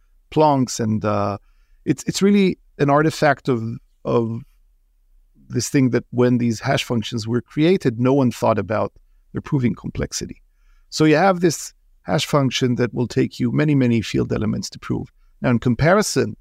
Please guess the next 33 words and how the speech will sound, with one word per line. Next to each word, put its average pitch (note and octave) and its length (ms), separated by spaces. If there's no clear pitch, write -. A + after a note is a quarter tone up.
uh, A2+ 140
some A#2 260
Stark-friendly, - 1120
uh, G#2+ 180
hashes G#2+ 500
like - 200
Poseidon, A#2+ 720
instead - 240
of A#2 100
being, A#2 240
like, G#2 200
twenty D3 260
thousand A2+ 520
or G2+ 100
two - 220
hundred A2+ 300
thousand G#2 540
field A#2+ 340
elements G#2 440
per - 240
hash, B2+ 420
they're B2 160
around A#2 560
two B2 260
hundred. D3 560
To C#3+ 100
answer E3+ 220
your E3 80
question, C3+ 300
the A2+ 60
main C3 300
complexity D#3 560
measure C3 460